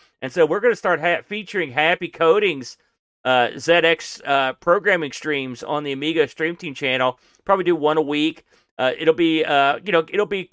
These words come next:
probably the last, it'll be something that's two weeks, uh, from what he's currently doing.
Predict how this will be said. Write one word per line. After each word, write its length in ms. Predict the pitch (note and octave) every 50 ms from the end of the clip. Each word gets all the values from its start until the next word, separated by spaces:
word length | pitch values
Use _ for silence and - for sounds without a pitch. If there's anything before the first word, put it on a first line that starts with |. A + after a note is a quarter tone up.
| - -
probably 160 | - A#3 G#3+
the 100 | E3 D#3
last, 360 | B2+ D3 D#3 D#3 E3 D#3+ - _
it'll 140 | - - E3
be 160 | G3 F3+ D3 C3+
something 280 | - - A3 F3+ - E3
that's 280 | C#3+ C#3 - - _ _ _ _
two 180 | - - G3 F3+
weeks, 400 | D#3+ E3 E3 D#3+ - - - - -
uh, 200 | C#3+ D3 C#3+ C#3
from 180 | - - D3
what 140 | C3 D#3 D#3+
he's 100 | D3 C3
currently 420 | - - C#3+ D3+ D3+ D#3+ - D3+ D3+
doing. 400 | C3+ D3 C#3+ D3 D3+ D3+ D3+